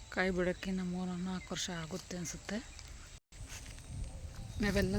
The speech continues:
ದೊಡ್ಡ ಮರಗಳು, ಅವು ನಾವು ಚಿಕ್ಕ ಹುಡುಗರಲ್ಲಿದ್ದಾಗ ನೆಟ್ಟಿರೋದು. ಇವೆಲ್ಲ ನಮ್ಮಪ್ಪ ಚಿಕ್ಕ, ಈ ನಡುವೆ ನೆಟ್ಟಿರೋದು.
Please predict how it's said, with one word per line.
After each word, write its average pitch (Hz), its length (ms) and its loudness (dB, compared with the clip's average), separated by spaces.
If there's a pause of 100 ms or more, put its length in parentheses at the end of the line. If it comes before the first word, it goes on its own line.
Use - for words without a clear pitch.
(100)
ದೊಡ್ಡ 175 200 4 (100)
ಮರಗಳು, 185 420 6 (880)
ಅವು 214 100 8 (120)
ನಾವು 202 140 8 (100)
ಚಿಕ್ಕ - 160 6
ಹುಡುಗರಲ್ಲಿದ್ದಾಗ 202 680 8 (640)
ನೆಟ್ಟಿರೋದು. 190 560 6 (1160)
ಇವೆಲ್ಲ 214 260 8 (1300)
ನಮ್ಮಪ್ಪ 214 340 6 (160)
ಚಿಕ್ಕ, - 160 4 (280)
ಈ 226 40 10 (100)
ನಡುವೆ 202 320 8
ನೆಟ್ಟಿರೋದು. 180 480 6